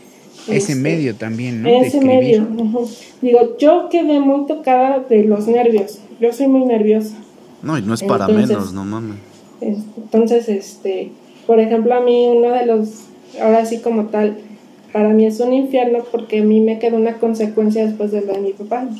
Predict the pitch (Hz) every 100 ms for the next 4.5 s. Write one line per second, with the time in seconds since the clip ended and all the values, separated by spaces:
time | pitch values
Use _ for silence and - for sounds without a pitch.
0 | - - 233 233 220 214 240 240 202 202
1 | - - - - - - - - 220 220
2 | 233 240 240 247 226 226 220 233 220 208
3 | 202 240 233 220 214 - - - - -
4 | - - 226 233 -